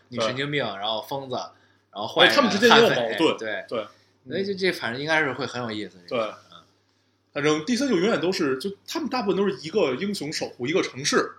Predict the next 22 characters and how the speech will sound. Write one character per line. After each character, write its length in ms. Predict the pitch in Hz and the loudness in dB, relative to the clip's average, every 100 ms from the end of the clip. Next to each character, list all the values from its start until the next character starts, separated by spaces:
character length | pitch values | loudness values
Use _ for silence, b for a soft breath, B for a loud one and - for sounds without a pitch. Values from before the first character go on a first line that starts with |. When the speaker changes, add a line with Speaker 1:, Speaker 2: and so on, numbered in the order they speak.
| - | -18
Speaker 1:
嗯。 200 | 202 185 | -16 -6
Speaker 2:
然 160 | 131 123 | -2 0
后 100 | 147 | 0
最 160 | 151 | 2
后 300 | 151 160 127 | 2 4 2
在 260 | 120 147 123 | 2 2 2
每 220 | 120 110 | -2 -8
一 60 | 117 | -4
个 260 | 143 123 | -2 0
城 200 | 117 - | -4 -10
市， 100 | 123 | -6
然 100 | 139 | -4
后 80 | 127 | -2
怎 80 | 123 | -4
么 80 | 120 | -8
样， 100 | 123 | -8
怎 80 | 113 | -8
么 80 | |
样， 100 | 120 | -10
怎 80 | 117 | -8
么 60 | 113 | -8
样。 140 | 120 | -10